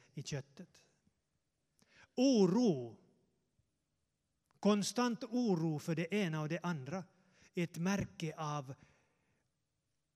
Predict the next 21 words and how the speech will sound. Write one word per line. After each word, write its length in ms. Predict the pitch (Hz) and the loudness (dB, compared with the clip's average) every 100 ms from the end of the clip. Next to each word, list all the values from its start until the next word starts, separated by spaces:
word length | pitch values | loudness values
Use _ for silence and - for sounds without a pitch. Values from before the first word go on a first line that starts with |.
| _ _ | _ _
rädsla. 640 | - 175 - - 127 107 95 _ _ _ _ _ _ _ _ _ _ _ _ _ _ _ _ _ _ - | 0 0 0 -8 -8 -16 -20 _ _ _ _ _ _ _ _ _ _ _ _ _ _ _ _ _ _ -2
Men 160 | 165 | 0
också 360 | 185 190 - 160 | 2 0 0 -4
bristen 540 | - 180 - - 147 | -2 0 0 -4 -6
av 140 | 135 131 | -6 -8
tillit 680 | - 180 151 127 120 - - _ | -2 0 0 -6 -12 -14 -20 _
till 120 | 151 | -12
Fadern. 520 | - 160 117 107 104 107 _ _ _ _ _ _ _ _ - | -8 -8 -8 -14 -20 -20 _ _ _ _ _ _ _ _ -18
Vi 300 | - 165 202 | -6 2 6
är 200 | 202 208 | 6 6
ju 180 | 185 185 | 6 6
rädda 380 | 214 185 180 160 | 6 4 2 2
endast 580 | 208 175 170 202 - - - | 2 2 0 0 -4 -10 -18
om 360 | - 190 185 | -2 0 2
vi 80 | 170 | 0
saknar 520 | - 190 165 156 156 - - _ 226 | 0 0 0 -4 -6 -6 -16 _ -8
tillit 420 | - 196 156 156 165 | -2 0 0 -2 -4
och 120 | - | -4
tro 240 | 175 165 | -4 -4
till 160 | - 165 | -4 -4
Fadern. 580 | 180 151 139 202 113 | -2 -2 0 0 -2